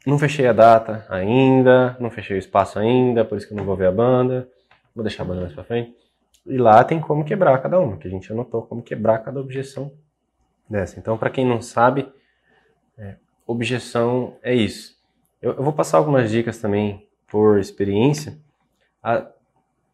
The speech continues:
se alguém que tá assistindo esse podcast, ou, tanto no YouTube, ou no Deezer, no Spotify, no próprio podcast do,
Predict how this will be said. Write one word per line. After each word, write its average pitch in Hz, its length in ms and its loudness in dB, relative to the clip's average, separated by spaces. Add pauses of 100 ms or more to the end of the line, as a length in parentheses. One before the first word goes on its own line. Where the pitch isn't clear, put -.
(260)
se - 160 -2
alguém 165 480 4
que - 120 -12
tá 120 140 2
assistindo 107 560 -6
esse 95 200 -10
podcast, 95 680 -8
ou, 98 160 -10 (360)
tanto 117 180 -6
no 113 80 -2
YouTube, 101 420 0
ou 110 160 6
no 101 320 0
Deezer, 92 640 -4
no 90 80 -12
Spotify, 92 880 0
no 87 140 -16
próprio 110 320 -8
podcast 92 340 -8
do, 90 320 -10